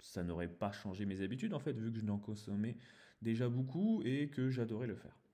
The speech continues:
Alors, j'avais alors dix-sept ans à ce moment-là. J'étais fougueux et avais soif d'apprendre la vie, mais surtout soif d'argent, comme vous qui lisez ce livre. Puis le temps est venu où j'avais besoin d'argent afin de financer mes études de, de, de commerce en ligne.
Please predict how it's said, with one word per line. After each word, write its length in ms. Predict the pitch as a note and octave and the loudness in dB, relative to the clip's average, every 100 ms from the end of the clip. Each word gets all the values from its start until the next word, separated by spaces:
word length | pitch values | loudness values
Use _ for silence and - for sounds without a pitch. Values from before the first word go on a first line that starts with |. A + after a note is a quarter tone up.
| _ _ _ _ _ - - | _ _ _ _ _ -14 -6
Alors, 500 | D2+ F2 F#2 - - | -2 0 -2 -4 -8
j'avais 240 | A2 A#2 B2+ | -2 2 4
alors 220 | G#2+ G2+ | 4 2
dix-sept 320 | G2+ A#2 A2+ | 0 -2 -2
ans 160 | E3+ - | -4 -6
à 60 | A2+ | -8
ce 120 | G#2+ | -4
moment-là. 280 | A2 D#3 - - - - | -4 -4 -8 -18 -20 -12
J'étais 280 | G#2 G#2+ C3+ | -8 -4 -2
fougueux 460 | C3 D#3 E3+ G#3 D3+ | 0 2 4 4 4
et 60 | |
avais 160 | A#2+ A#2+ | 2 0
soif 280 | - C#3+ C#3 | -2 -4 -2
d'apprendre 380 | G2+ - C3 | -4 -2 0
la 120 | B2 G2+ | 0 0
vie, 200 | G#2 A2+ | -2 -6
mais 80 | G#2 | -6
surtout 300 | F2+ F2 A#2+ | -6 -6 -6
soif 280 | - B2 | -2 0
d'argent, 340 | A#2 F#2 G2 - - _ _ _ _ | 0 -4 -8 -14 -20 _ _ _ _
comme 200 | - F#2+ | -4 -4
vous 260 | F2+ G2 - - | -2 -4 -6 -8
qui 120 | D#2+ | -10
lisez 220 | D#2+ F2+ | -8 -8
ce 140 | F2+ | -10
livre. 300 | B1 - - _ _ _ _ _ - - - - _ _ _ | -12 -14 -20 _ _ _ _ _ -20 -20 -20 -20 _ _ _
Puis 160 | - G3+ | 2 4
le 120 | E3 | 4
temps 140 | D#3 D#3 | 2 0
est 60 | |
venu 400 | A#2+ B2 C#3 G#3 - - _ - | 0 2 0 -2 -6 -18 _ -4
où 60 | |
j'avais 200 | G2 G#2 | 2 2
besoin 240 | A#2 G#2 A2+ | 2 0 -2
d'argent 280 | F#2+ A2 | -2 -4
afin 140 | C3 G2+ | -4 -6
de 40 | |
financer 320 | - F#2+ F2+ | -6 -6 -4
mes 160 | B2+ G#2 | -4 -4
études 300 | F#2+ A2+ G2+ | -4 -6 -6
de, 440 | F2 E2+ E2+ E2 | -8 -10 -10 -10
de, 120 | F2 E2 E2 | -10 -10 -10
de 80 | - | -12
commerce 360 | F2+ F2 - | -10 -10 -6
en 60 | A2 | -6
ligne. 200 | D3+ | -4